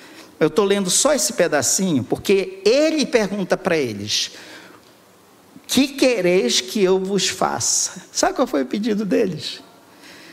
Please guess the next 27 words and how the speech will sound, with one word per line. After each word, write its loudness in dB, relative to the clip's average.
"No 0
teu 2
reino, 0
Senhor, 0
eu 4
e -4
meu 2
irmão 0
se-, -4
queremos 0
sentar 0
do -8
teu 0
lado 0
e -4
o 0
outro 0
do -2
outro." -2
Sabe -2
pedido? 0
Sabe -2
o -12
que -2
que -2
é 2
isso? 0